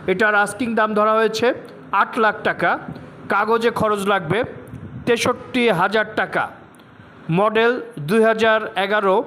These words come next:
কাগজে খরচ হবে তেষট্টি হাজার টাকা। ফ্রেশ কন্ডিশনের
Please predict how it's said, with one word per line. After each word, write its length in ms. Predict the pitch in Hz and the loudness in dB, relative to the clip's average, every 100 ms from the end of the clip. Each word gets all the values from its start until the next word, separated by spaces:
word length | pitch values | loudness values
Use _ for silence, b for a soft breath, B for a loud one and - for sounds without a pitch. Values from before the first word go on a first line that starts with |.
| - - - - - | -6 -18 -20 -12 -2
কাগজে 360 | 196 226 220 220 208 | 0 0 0 0 0
খরচ 220 | 208 196 190 | 0 0 0
হবে 180 | 165 226 - - - | 2 0 0 -8 -2
তেষট্টি 440 | 233 233 240 - 220 | 0 0 -2 0 0
হাজার 220 | 202 202 - | 2 0 -2
টাকা। 220 | 190 156 107 - - B B B - - | -4 -2 -6 -8 -20 B B B -10 0
ফ্রেশ 220 | 220 233 - | 2 2 0
কন্ডিশনের 640 | 214 214 220 240 226 233 | 0 0 -2 -2 0 0